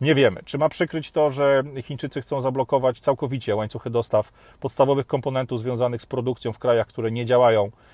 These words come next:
w ich interesie, które nie działają zgodnie z ich potrzebami? Nie wiemy. Wiemy natomiast, że, e, co by się nie działo, obydwie strony konfliktu ukraińskiego mają naprawdę dużo za pazurami i takie, jak to ładnie powiedzieć, oddolne, emocjonalne, bardzo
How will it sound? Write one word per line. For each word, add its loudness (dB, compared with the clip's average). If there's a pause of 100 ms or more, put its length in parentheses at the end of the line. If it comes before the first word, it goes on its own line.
(140)
w -4
ich -4
interesie, 0
które -8
nie -6
działają 2
zgodnie -2
z -10
ich -10
potrzebami? -6 (320)
Nie -4
wiemy. -2 (340)
Wiemy 0
natomiast, 0
że, 4 (260)
e, -2
co 0
by -4
się -6
nie -6
działo, 6
obydwie 0
strony 0
konfliktu -4
ukraińskiego -2
mają -2
naprawdę 2
dużo -2
za -4
pazurami -6 (520)
i -2
takie, 2 (920)
jak -14
to -4
ładnie 0
powiedzieć, -8 (840)
oddolne, 2
emocjonalne, 0
bardzo 2